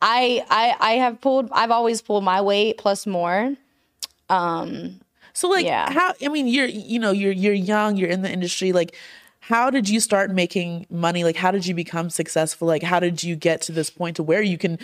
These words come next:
Speaker 2: where you're so successful, these, these men trying to leech off of you?
Speaker 1: <laughs>
Speaker 2: Like,
Speaker 1: I don't
Speaker 2: how?
Speaker 1: even consider myself so successful. It's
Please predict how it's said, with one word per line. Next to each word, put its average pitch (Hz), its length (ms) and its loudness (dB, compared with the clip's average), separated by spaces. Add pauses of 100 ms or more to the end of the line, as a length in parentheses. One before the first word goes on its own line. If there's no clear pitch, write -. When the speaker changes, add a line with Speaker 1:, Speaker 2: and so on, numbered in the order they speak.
(120)
Speaker 2:
where 202 200 4
you're 202 160 2
so 214 200 2
successful, 208 360 2
these, 190 220 2
these 208 200 2
men 202 180 2
trying 208 160 2
to 175 60 4
leech 247 220 2
off 202 180 2
of 302 60 4
you? - 0 -
Speaker 1:
<laughs> 339 720 2
Speaker 2:
Like, 370 280 2
Speaker 1:
I 392 220 2
don't 320 200 2
Speaker 2:
how? 349 200 2
Speaker 1:
even 359 180 2
consider 294 340 2
myself 285 400 2
so 254 320 2
successful. 240 560 0
It's 214 280 0